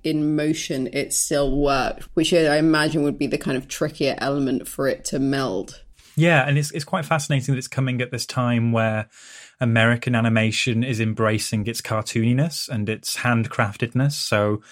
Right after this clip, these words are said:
Speaker 2: like with Spider-Verse earlier this year and, um, the, the Teenage Mutant Ninja Turtles Mutant Mayhem movie, where they really didn't look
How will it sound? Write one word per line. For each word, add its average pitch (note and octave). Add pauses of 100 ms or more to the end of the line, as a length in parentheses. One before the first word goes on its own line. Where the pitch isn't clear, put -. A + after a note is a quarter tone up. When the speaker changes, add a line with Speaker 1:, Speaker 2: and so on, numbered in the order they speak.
(520)
Speaker 2:
like A2
with G2+
Spider-Verse G2+
earlier G#2
this G2
year G2+
and, G2+
um, G2 (120)
the, G#2 (100)
the G2+
Teenage G2+
Mutant A2
Ninja G2
Turtles G2
Mutant G#2
Mayhem G2+
movie, F#2+ (120)
where G#2
they G2+
really A2
didn't A2
look G2+